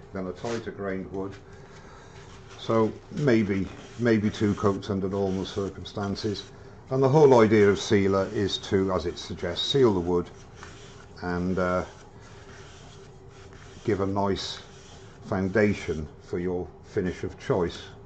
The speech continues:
whatever it may be, what wax you may be using. Now at this stage, if I was gonna use Yorkshire grit, which I won't purely for time,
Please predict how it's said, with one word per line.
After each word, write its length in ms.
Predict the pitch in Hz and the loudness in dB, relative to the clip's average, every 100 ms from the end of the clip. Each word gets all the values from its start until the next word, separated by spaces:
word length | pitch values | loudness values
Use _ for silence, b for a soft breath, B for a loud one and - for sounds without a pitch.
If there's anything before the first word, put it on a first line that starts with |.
| - | -8
whatever 380 | 87 85 82 85 | -6 -4 -4 -4
it 100 | 90 | -4
may 140 | 85 | -6
be, 320 | 80 87 80 - | -4 -4 -6 -10
what 180 | 90 87 | -10 -6
wax 320 | 87 85 - | -6 -6 -10
you 80 | 87 | -8
may 140 | 87 82 | -6 -6
be 140 | 82 | -6
using. 440 | 85 87 80 85 78 - - - - - - B B B B B B - - - 143 143 - - - - - - - - - - - - - | -6 -6 -6 -10 -10 -16 -20 -20 -20 -20 -20 B B B B B B -20 -20 -20 -20 -20 -20 -20 -20 -20 -20 -20 -20 -20 -20 -20 -20 -16 0
Now 160 | 117 | 4
at 80 | 117 | 4
this 160 | 160 - | 2 0
stage, 360 | - 107 110 | 2 2 4
if 80 | 123 | 2
I 60 | 123 | 2
was 180 | 113 101 | 2 2
gonna 200 | 117 107 | 0 2
use 280 | 107 101 107 | 2 0 -2
Yorkshire 360 | 107 104 - | -2 -2 -8
grit, 340 | 104 123 120 113 | 0 4 4 2
which 140 | 98 | -4
I 80 | 107 | -2
won't 340 | 110 113 104 | 2 0 -2
purely 300 | - 117 101 | -2 -2 -2
for 120 | - | -6
time, 420 | - 113 104 95 | -8 -4 -4 -4